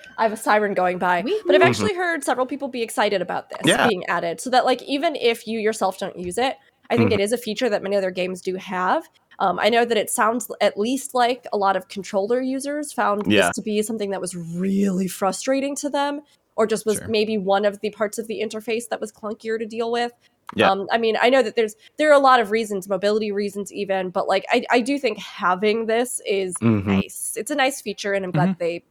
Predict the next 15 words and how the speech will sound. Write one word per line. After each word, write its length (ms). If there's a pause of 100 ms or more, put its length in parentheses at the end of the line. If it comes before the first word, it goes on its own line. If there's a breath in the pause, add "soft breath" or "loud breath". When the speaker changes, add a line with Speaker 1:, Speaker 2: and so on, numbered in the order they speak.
(120)
Speaker 1:
put 120
it 60
in. 200 (520)
Speaker 3:
Yeah, 160
definitely. 420 (880 loud breath)
Speaker 4:
Uh, 420
speaking 560
of 180
nice 400
things, 680 (240 soft breath)
Speaker 2:
This. 240
Speaker 4:
uh, 440 (280)
Speaker 2:
This 560
thing. 640 (240)
Speaker 3:
<laughs> 560